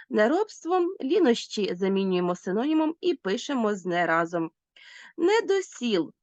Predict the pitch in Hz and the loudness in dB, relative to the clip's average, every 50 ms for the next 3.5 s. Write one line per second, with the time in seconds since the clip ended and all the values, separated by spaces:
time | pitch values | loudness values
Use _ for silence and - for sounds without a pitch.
0 | _ - 180 185 180 185 - - - 175 170 170 214 277 349 415 440 508 _ _ | _ -6 -2 -2 -2 -2 -4 -6 -6 -4 -4 -2 0 0 0 0 -2 -4 _ _
1 | _ _ _ _ _ _ _ _ _ _ _ _ _ _ - - - 185 185 190 | _ _ _ _ _ _ _ _ _ _ _ _ _ _ -14 -12 -8 -4 -2 0
2 | 165 - - - 180 165 160 165 160 - 220 208 - - _ - - _ - 180 | -2 -2 -2 -2 2 2 2 2 2 -2 -4 -6 -6 -10 _ -20 -12 _ -6 -2
3 | 180 160 160 156 160 160 160 156 147 - | 0 0 0 0 0 0 -2 -2 -2 -4